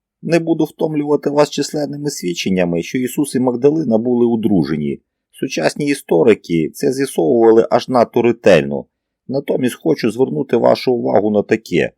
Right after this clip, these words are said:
Він показав на ще один уривок. «Це з Євангелія від Марії Магдалини». Софі не знала про існування Євангелія зі слів Марії Магдалини.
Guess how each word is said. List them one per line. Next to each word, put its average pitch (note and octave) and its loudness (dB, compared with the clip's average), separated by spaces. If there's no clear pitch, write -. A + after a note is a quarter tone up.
Він C#3+ -6
показав G#2+ 0
на F2+ 0
ще G#2 0
один F#2+ 0
уривок. D#2+ -2
«Це D#3+ 0
з C3 -2
Євангелія C3 4
від A#2 2
Марії A#2+ 4
Магдалини». G2+ 2
Софі D#3 -4
не B2+ 2
знала F2+ 4
про F#2+ -4
існування G#2+ -2
Євангелія F2+ 2
зі D#2+ -10
слів F#2+ -2
Марії E2+ 2
Магдалини. E2 0